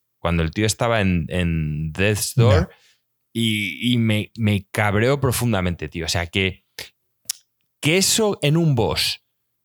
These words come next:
Speaker 1: que es tan jodido y tal, que sea aleatorio, es que no me, a mí no me mola, tío. O sea, ponle más puntos de vida. Pero no, no me gusta que una vez que lo he matado sea tirar la puta moneda, tío. Es, es, es algo que no, no, a mí me puede. Me puede, porque implica que perfectamente lo podría haber matado.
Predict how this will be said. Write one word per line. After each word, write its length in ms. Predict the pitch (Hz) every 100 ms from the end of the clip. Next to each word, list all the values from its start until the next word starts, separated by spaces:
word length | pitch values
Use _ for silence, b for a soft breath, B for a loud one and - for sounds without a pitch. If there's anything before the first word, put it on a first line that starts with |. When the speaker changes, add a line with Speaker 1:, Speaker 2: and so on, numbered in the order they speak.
| _
Speaker 1:
que 80 | 104
es 160 | 113 -
tan 180 | 170 160
jodido 480 | - 135 139 135
y 80 | 127
tal, 320 | 107 90 87
que 160 | - 90
sea 340 | - - 170
aleatorio, 800 | 180 160 120 107 131 165 208 294 _ _ _ _ _
es 220 | - 117 -
que 140 | 180
no 100 | 160
me, 160 | 165 -
a 120 | 113
mí 120 | 160
no 80 | 190
me 100 | 147
mola, 280 | 110 90 76
tío. 180 | 95 -
O 20 |
sea, 160 | - 87
ponle 260 | - 226
más 200 | 220 202
puntos 280 | - 196 165
de 120 | 131
vida. 320 | 98 69 - _ _ _ -
Pero 100 | 123
no, 160 | 151
no 140 | 147 180
me 80 | 214
gusta 340 | 196 165 127
que 80 | 160
una 160 | 190
vez 140 | 196 -
que 100 | 180
lo 80 | 165
he 60 |
matado 500 | 151 139 208 247 240
sea 220 | - 175 151
tirar 220 | 160 135
la 140 | 131
puta 200 | 113 120
moneda, 380 | 107 95 78 76
tío. 220 | 78 90 -
Es, 220 | 120 -
es, 200 | 139 - _ _ _
es 140 | 139
algo 220 | 170 190 160
que 240 | 131 -
no, 260 | 120 117 98
no, 160 | 120 -
a 80 | 113
mí 160 | 151
me 140 | 190 123
puede. 400 | - 104 - - _ _ _ _
Me 140 | - 90
puede, 300 | 101 113 87
porque 360 | 101 107 104 -
implica 500 | 120 117 190 220 208
que 100 | 175
perfectamente 600 | 135 - 180 185 185 175
lo 100 | 139
podría 280 | 120 123
haber 120 | 123 113
matado. 460 | 92 82 73 -